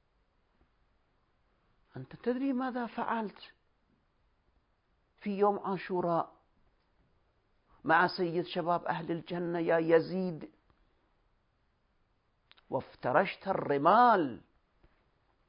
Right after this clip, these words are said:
ودعوت بالوبيل والثبور." كلمات دقيقة يستخدمها الإمام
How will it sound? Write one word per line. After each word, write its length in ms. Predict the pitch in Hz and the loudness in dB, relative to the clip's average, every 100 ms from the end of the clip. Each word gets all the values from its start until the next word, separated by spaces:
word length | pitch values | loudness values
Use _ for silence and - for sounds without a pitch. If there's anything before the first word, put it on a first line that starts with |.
| _ _ _ _ _ _ _ - - - - | _ _ _ _ _ _ _ -20 -16 -14 -8
ودعوت 920 | 156 180 175 196 180 269 320 302 - 247 233 170 113 - | 8 12 12 12 12 12 12 4 6 8 10 8 4 -4
بالوبيل 1600 | 131 135 196 202 165 156 175 196 165 277 302 294 277 285 277 240 196 | -8 4 6 6 4 10 12 12 10 6 6 4 2 2 2 2 6
والثبور." 1600 | 185 190 - - 208 202 180 285 330 339 339 294 226 175 139 147 _ _ _ _ _ _ _ _ _ _ _ _ _ _ _ _ _ _ _ - | 8 8 4 0 6 6 6 4 6 8 8 6 4 2 -2 -10 _ _ _ _ _ _ _ _ _ _ _ _ _ _ _ _ _ _ _ -12
كلمات 480 | 151 135 196 254 190 | -8 -4 -2 -2 -2
دقيقة 840 | - 202 311 370 359 311 226 135 - _ _ _ _ _ _ - - | -2 0 2 2 4 4 4 0 -10 _ _ _ _ _ _ -10 4
يستخدمها 720 | 240 - 240 196 262 254 208 | 4 4 -2 0 0 2 4
الإمام 640 | 202 180 185 233 233 185 | 2 2 6 8 8 6